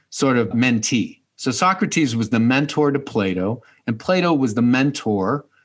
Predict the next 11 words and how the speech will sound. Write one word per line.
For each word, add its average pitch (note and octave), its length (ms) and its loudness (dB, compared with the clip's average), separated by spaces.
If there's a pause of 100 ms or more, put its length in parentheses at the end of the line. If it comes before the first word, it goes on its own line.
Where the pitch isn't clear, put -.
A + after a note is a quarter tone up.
(180)
to C3 440 2 (140)
Aristotle, A#2+ 800 -2 (340)
and C#3 220 0
Aristotle D3+ 580 0
was C3 180 0
the C3 120 0
mentor B2+ 560 0
to C3+ 640 0 (260)
Alexander A#2+ 640 0
the F3 120 -4
Great. G#3+ 460 -2